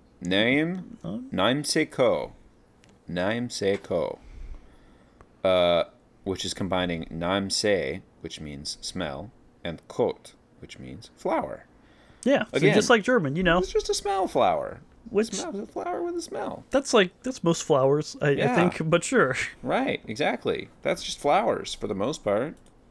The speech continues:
Speaker 1: Yeah.
Speaker 2: Flowers without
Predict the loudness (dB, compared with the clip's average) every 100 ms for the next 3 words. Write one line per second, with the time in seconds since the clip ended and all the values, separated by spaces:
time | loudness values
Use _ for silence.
0 | _ -8 -6 -8 -10 -20 -20 -20 -20 -20
1 | -18 -16 -16 -4 2 4 6 6 4 0
2 | -4 -8 -12 -20 -20 -20 -20 -12 -4 2
3 | 4 4 2 -6 -16